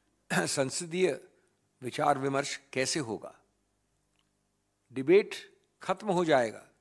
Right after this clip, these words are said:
स्वतंत्र <clears throat> बोलना जो हमारे संविधान की नींव है वो खत्म हो जाएगा संसद के अंदर।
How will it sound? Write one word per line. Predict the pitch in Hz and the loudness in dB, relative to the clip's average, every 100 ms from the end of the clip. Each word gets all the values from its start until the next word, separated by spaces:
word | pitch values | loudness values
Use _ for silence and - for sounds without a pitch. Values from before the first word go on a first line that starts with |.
| _ _ _ _ _ _ _ _ _ _ _ | _ _ _ _ _ _ _ _ _ _ _
स्वतंत्र | - 151 202 214 214 226 226 - - | -10 -4 -2 -2 0 0 -2 -4 0
<clears throat> | 180 151 | 2 2
बोलना | 113 135 170 170 107 - - _ - 165 | 2 2 6 6 4 0 -16 _ -14 -8
जो | 131 127 | -2 -2
हमारे | 120 139 160 | 2 2 2
संविधान | - 135 139 127 156 170 | -4 -8 -4 0 0 -2
की | 160 | -8
नींव | 139 135 180 180 | -6 -4 -2 0
है | 113 95 - _ _ _ - | -2 -4 -10 _ _ _ -4
वो | 180 | -2
खत्म | 175 165 180 | 0 0 0
हो | 160 | 0
जाएगा | 147 135 117 113 - | 4 4 4 -2 -8
संसद | - 120 120 120 104 | -14 -14 -10 -12 -10
के | 113 | -10
अंदर। | 92 - | -10 -14